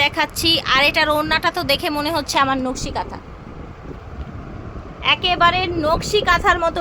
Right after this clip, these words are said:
ডিজাইন করা। এত কম দামি ড্রেসে এত সুন্দর ওড়না কিন্তু সাধারণত আপনারা পাবেন না। এবং এটার কিন্তু আরও চমৎকার চমৎকার কালার আছে। দেখেন সুন্দর একটা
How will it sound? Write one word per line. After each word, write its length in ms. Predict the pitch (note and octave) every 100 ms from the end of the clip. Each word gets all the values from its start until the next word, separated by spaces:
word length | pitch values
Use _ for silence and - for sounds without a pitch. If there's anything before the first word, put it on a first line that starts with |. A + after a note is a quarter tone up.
| C#4
ডিজাইন 400 | D4+ C#4+ C#4+ D4+ D4+
করা। 160 | C#4 B3 - C4+ E4+
এত 140 | - B4+ A#4 F4+
কম 160 | F4 F#4+ F4+
দামি 240 | F4+ F#4+ C#4+
ড্রেসে 380 | D4 D#4+ F#4+ F4+ - C#4
এত 140 | - F#4+ F#4+ F#4+ -
সুন্দর 380 | F4+ F4+ F4+ F4+
ওড়না 300 | D4 C#4+ D4+ D4+
কিন্তু 340 | D#4 D4 - E4+ F4+ F#4 -
সাধারণত 520 | C4 C4+ C4+ C#4+ - B3+
আপনারা 300 | - A#3+ C4+ - - - -
পাবেন 280 | C4+ B3 A#3 G3+
না। 60 | D#3+ - - C4
এবং 160 | E4+ E4+
এটার 200 | F4 F4+ -
কিন্তু 200 | E4+ G4 E4+ - C#4+
আরও 180 | D#4 F4+ F4+ -
চমৎকার 400 | D#4 E4 E4 E4+ F4+
চমৎকার 360 | D#4 D4+ D#4+ D#4
কালার 260 | D4 C#4 D4 C#4+
আছে। 140 | E4+ C4+
দেখেন 280 | C4+ E4 D#4 D#4+ -
সুন্দর 440 | F#4 F4+ F4+ F4 D#4
একটা 140 | D#4